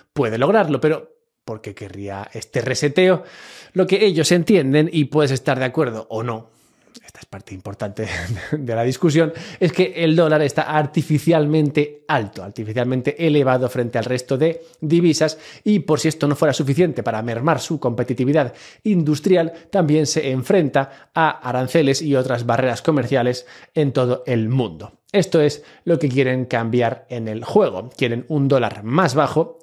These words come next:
y quieren menos barreras a Estados Unidos. Como explica Harry Kuperman en un artículo reciente, Trump, a su manera ciertamente disfuncional, y creo que todos estamos de acuerdo,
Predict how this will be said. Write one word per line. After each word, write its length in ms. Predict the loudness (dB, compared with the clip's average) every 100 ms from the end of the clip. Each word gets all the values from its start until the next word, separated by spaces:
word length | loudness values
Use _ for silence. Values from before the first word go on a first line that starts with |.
| -6
y 140 | -4
quieren 280 | -2 -2 -2
menos 380 | -4 -4 -4 -4
barreras 560 | -4 -2 -2 -2 -6 -14 -20 -20 -20 _ _ -10
a 80 | -10
Estados 380 | -4 -4 0
Unidos. 400 | 2 2 -2 -12 -18 _ _ _
Como 160 | 0 0
explica 420 | 2 0 0 -4 -4
Harry 280 | -4 -4 -4
Kuperman 600 | -2 0 0 0 -2 -4 -10 -6
en 100 | -2
un 80 |
artículo 460 | -2 -2 -2 0 0
reciente, 720 | 0 2 0 0 -2 -4 -8 _
Trump, 320 | 0 0 -2 -8 -16
a 120 | -10
su 100 | -6
manera 420 | -4 -2 0 -2 -4
ciertamente 800 | 0 2 2 0 2 2 0
disfuncional, 800 | -4 -4 0 0 2 2 2 0 -6
y 80 |
creo 200 | -8 -8
que 100 | -8
todos 220 | -8 -10 -8
estamos 320 | -6 -2 0
de 40 |
acuerdo, 360 | 2 2 0